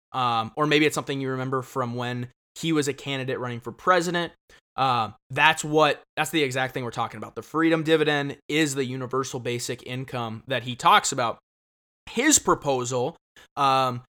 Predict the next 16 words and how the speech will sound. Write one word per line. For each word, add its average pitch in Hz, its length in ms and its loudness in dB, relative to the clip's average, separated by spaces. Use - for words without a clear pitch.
is 156 360 2
that 143 280 0
Americans 151 640 0
from 143 220 -2
age 131 340 -2
eighteen 156 520 -2
to 135 80 -4
sixty-four 131 1080 0
would 127 320 -4
get 147 300 4
this 127 520 0
basically 151 480 2
a 131 80 0
thousand 143 580 0
dollars 135 520 4
up 131 200 -4